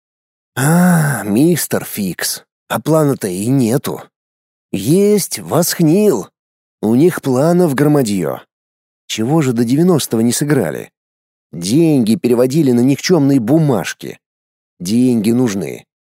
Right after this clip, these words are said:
Бумажки тоже. Вот ведь хорошая идея. Пусть изобретут туалетную бумагу.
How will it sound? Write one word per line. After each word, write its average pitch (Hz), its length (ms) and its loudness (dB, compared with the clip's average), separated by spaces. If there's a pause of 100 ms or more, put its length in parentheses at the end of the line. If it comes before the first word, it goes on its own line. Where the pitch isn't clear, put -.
Бумажки 185 720 0
тоже. 67 400 -6 (480)
Вот 147 320 0
ведь 175 140 0
хорошая 190 480 -2
идея. 80 360 -8 (280)
Пусть 202 420 0
изобретут 196 720 0
туалетную 151 540 0
бумагу. 73 520 -6